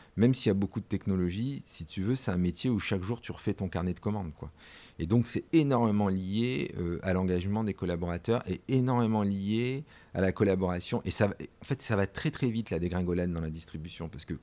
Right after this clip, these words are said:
si tes commerciaux sont plus motivés, si tu veux, si les personnes qui gèrent les devis, et cetera. Donc ça, c'est, et, et, et en fait, une mauvaise direction fait que l'entreprise se retourne vers elle-même et, euh, et, et, et se projette plus vers l'extérieur. Et donc, si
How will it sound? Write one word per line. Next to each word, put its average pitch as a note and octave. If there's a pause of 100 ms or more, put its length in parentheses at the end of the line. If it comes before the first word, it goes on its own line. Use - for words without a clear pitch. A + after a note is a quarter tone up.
(120)
si -
tes C#3+
commerciaux A#2
sont G2+
plus G#2
motivés, F#2+ (480)
si F2+
tu G#2
veux, A2
si G2
les F#2
personnes G#2
qui F#2
gèrent F#2+
les F#2
devis, F2+
et E2+
cetera. F2+ (160)
Donc F2
ça, A2
c'est, -
et, F#2+
et, F#2+
et G2
en G2
fait, C3+ (560)
une G#2+
mauvaise B2+
direction A#2+
fait G#2+
que -
l'entreprise G#2
se -
retourne A2+
vers G#2+
elle-même A2 (680)
et, F#2
euh, E2+ (440)
et, F#2
et, G#2
et F#2+
se -
projette A2
plus C3+
vers A2
l'extérieur. F2+ (280)
Et E2+
donc, G2+
si C3+